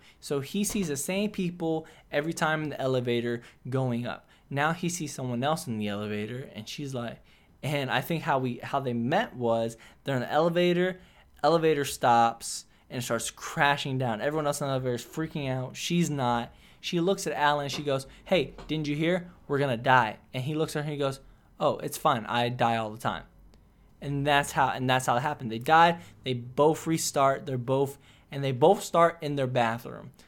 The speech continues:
So Nadia's in the bathroom at her friend's house for the birthday party. Alan's at his bathroom at home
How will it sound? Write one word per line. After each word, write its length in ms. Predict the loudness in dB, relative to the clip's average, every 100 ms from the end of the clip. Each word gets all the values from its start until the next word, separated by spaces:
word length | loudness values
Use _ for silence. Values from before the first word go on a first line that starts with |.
| _
So 360 | -6 -2 0
Nadia's 440 | 0 0 0 0 -4
in 100 | -6
the 60 |
bathroom 600 | -2 -2 -2 -4 -6 -6
at 160 | -6 -8
her 100 | -8
friend's 300 | -4 -2 2
house 180 | 2 0
for 60 |
the 80 | -6
birthday 260 | -2 -2 -2
party. 380 | -2 -2 -2 -10 -4
Alan's 400 | -2 0 -2 -2
at 140 | -2
his 240 | -2 -4
bathroom 440 | -2 -2 -2 -4 -8
at 120 | -8
home 420 | -6 -2 0 -2